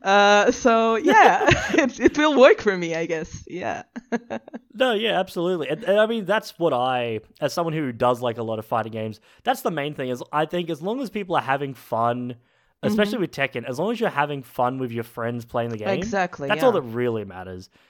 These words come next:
Speaker 1: Yeah.
Speaker 2: And it's like, if you, if as a result of, like, this, you get to play it and you're like, "I did a fucking crazy thing. Fuck you, man."
Speaker 1: <laughs>
Speaker 2: It's like, "You couldn't see that shit coming." It's like, exactly. That, that's the fun of it.
Speaker 1: Yeah,
Speaker 2: I think it's
Speaker 1: exactly.
Speaker 2: like giving the casual, the ca-, 'cause the,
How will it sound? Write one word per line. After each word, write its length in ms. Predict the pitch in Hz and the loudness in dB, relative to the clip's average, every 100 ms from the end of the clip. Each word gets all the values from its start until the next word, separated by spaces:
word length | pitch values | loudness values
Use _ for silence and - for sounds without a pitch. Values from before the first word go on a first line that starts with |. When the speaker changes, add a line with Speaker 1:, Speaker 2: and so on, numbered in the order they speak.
| - | -10
Speaker 1:
Yeah. 80 | 151 | -6
Speaker 2:
And 100 | 151 | -6
it's 160 | 151 170 | -4 -4
like, 120 | 160 | -4
if 160 | 175 180 | -6 -10
you, 80 | - | -6
if 160 | 165 202 | -4 0
as 180 | 202 | 0
a 60 | 180 | 0
result 440 | 170 135 143 143 | -2 2 2 2
of, 120 | 147 143 | 0 0
like, 200 | 131 120 | -2 0
this, 300 | 131 127 127 | -4 -4 -8
you 180 | 127 | -6
get 180 | 127 123 | -2 -2
to 100 | 123 | -4
play 320 | 113 131 123 | -6 -4 -2
it 80 | 123 | -2
and 80 | 123 | -4
you're 80 | 123 | -4
like, 160 | 117 117 _ _ _ - | -4 -6 _ _ _ -6
"I 140 | 151 170 | -4 0
did 180 | 185 | 0
a 20 | 170 | 0
fucking 460 | - 180 190 170 | -4 -6 -4 -6
crazy 400 | 165 180 175 165 | -4 -2 -2 -4
thing. 400 | - 185 175 160 | -4 -4 -4 -6
Fuck 340 | - 190 185 175 | -8 -8 -6 -6
you, 240 | 180 175 | -2 -2
man." 480 | 156 160 170 175 247 | -2 -2 -2 -2 -4
Speaker 1:
<laughs> 60 | - | -6
Speaker 2:
It's 100 | 214 | -10
like, 160 | 143 196 | -6 -8
"You 60 | |
couldn't 220 | 180 185 156 | -4 -6 -4
see 180 | 196 | -4
that 180 | 170 156 | -2 -4
shit 220 | - 175 | -6 -10
coming." 320 | - 196 165 123 | -4 -4 -2 -6
It's 100 | 185 | -8
like, 140 | 214 | -10
exactly. 440 | 220 269 262 202 135 | -6 -4 -4 -2 -2
That, 180 | 180 | -2
that's 220 | 185 196 - | -2 -4 -2
the 120 | 190 | -4
fun 300 | - 214 190 | 0 0 0
of 160 | 127 | -2
it. 120 | 104 123 | -2 0
Speaker 1:
Yeah, 200 | 151 - - | -2 -4 -8
Speaker 2:
I 120 | 156 151 | -4 0
think 180 | 139 151 | 0 0
it's 100 | 147 | -4
Speaker 1:
exactly. 40 | 147 | -2
Speaker 2:
like 240 | 139 131 | -4 -6
giving 300 | 123 156 165 | -8 -6 -4
the 100 | 151 | -6
casual, 800 | - 160 165 147 151 139 127 - _ | -2 -2 0 -2 -4 -4 -6 -8 _
the 120 | 147 | -12
ca-, 260 | 147 180 202 | -4 -4 -4
'cause 200 | 214 180 | -6 -6
the, 280 | 202 196 | -6 -8